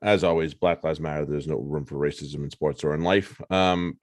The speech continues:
<laughs> and Ben and I were having a kind of a, a, not a laugh, but just like a, <sighs> it was almost just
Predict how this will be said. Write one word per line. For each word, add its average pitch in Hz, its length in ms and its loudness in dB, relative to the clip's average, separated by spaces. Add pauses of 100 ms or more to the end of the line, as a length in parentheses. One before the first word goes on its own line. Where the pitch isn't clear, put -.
<laughs> - 120 -6
and 101 220 2 (160)
Ben 95 120 8
and 92 80 2
I 92 80 4
were 85 120 6
having 82 240 4
a 73 160 -4 (680)
kind 139 180 6
of 104 80 6
a, 87 80 6 (100)
a, 90 200 0
not 85 340 2
a 87 40 6
laugh, 85 400 4
but 82 120 0
just 92 200 -6
like 87 160 0
a, 73 260 -2 (440)
<sighs> - 480 -20
it - 420 -14
was - 140 -8
almost 110 460 -4 (140)
just - 220 -10